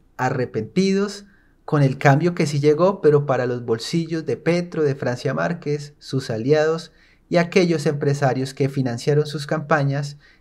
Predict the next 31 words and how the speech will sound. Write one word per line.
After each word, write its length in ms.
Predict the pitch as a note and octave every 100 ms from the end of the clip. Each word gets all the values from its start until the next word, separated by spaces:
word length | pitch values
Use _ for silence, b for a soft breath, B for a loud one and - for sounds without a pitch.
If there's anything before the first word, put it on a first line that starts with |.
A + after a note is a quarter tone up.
| -
y 100 | F#3+
los 160 | F#3+
cuales 360 | - F#3 E3+ F3
posteriormente, 760 | D3+ C#3+ C#3 C3 B2+ C#3 C3+
pues, 180 | C#3+ C3+
van 140 | A#2+ A2+
a 140 | -
cobrar 480 | B2 A2+ A2 - b b _ _ _
todos 440 | D#3+ C#3+ C#3+ C#3+ -
esos 380 | C#3 C#3+ C#3 C#3
favorcitos 880 | A#2 G#2+ A2+ C#3 A3 G#3+ A3 A3 b b b _ -
en 240 | G3 F#3+
detrimento 880 | F#3+ F#3+ F#3 F#3 F3 E3+ E3 F3 - _
del 240 | C3+ B2 A#2+
pueblo 400 | C3+ B2+ C3+ D3
noble, 500 | E3 E3+ F3 F3 F3+
honesto 600 | B2+ B2+ C3+ C#3+ D3 D#3 -
y 100 | C#3
trabajador. 680 | C3+ A2 G#2+ G#2+ - - - _ _ -
Esa 260 | C#3 C#3
es 80 | B2
la 120 | C3
realidad, 440 | B2 A2+ A2 G#2+ A2+ -
porque 240 | C#3+ A#2+
acá 460 | - F3+ F#3 b b b b
ser 420 | - F#3+ F3+ F3+
pillo 380 | - F3 F3 F3
paga, 400 | F#3 F#3 G3 A3
ser 340 | - - F3 F3
corrupto 500 | E3+ E3+ D#3+ E3 C#3+
paga, 420 | F3 E3+ G3+ b